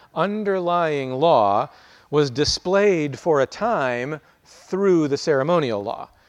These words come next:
And we no longer practice the specific rituals of the ceremonial law. But today, that underlying law is displayed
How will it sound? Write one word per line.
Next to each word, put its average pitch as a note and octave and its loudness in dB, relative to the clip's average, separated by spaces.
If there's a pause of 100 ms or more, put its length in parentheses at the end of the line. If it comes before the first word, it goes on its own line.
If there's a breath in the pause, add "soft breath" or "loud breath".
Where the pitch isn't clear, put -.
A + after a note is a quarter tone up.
(400 soft breath)
And D3+ -4
we F#3 2
no A3 4
longer G#3+ 0
practice F3 -4
the C#3+ -10
specific C#3+ -6
rituals B2 -4
of E3 -4
the C#3 -4
ceremonial B2+ -4
law. C#3 -2 (400 soft breath)
But F3 -2
today, E3 0
that C#3 -2
underlying F#3 0
law C3+ 0
is C#3+ -6
displayed C3 -4